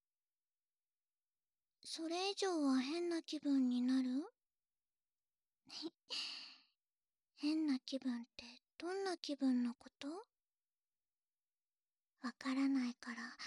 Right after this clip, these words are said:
教えてくれると嬉しいな。ほらほら、教えて。私の体がくっ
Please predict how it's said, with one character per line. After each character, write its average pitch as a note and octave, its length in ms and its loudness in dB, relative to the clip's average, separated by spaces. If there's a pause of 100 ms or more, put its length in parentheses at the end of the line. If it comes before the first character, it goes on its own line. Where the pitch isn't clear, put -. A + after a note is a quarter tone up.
(340)
教 D4 80 -2 (220)
え F#4 100 -6
て F#4+ 200 -8
く - 180 -8
れ G4 140 -4
る G4+ 200 -6
と F#4 140 -4
嬉 C#4 280 -2
し D#4+ 320 -4
い C#4+ 40 0
な。 C4+ 140 -2 (3750)
ほ D#4 80 -6
ら D4+ 60 0
ほ C#4+ 60 0 (240)
ら、 D#4+ 220 -2 (560)
教 C4+ 40 -2 (240)
え D4 140 -4
て。 - 160 -12 (1500)
私 C#4 400 0
の D4 160 4
体 C#4 440 -6
が C#4+ 160 -8
く - 160 -20
っ - 0 -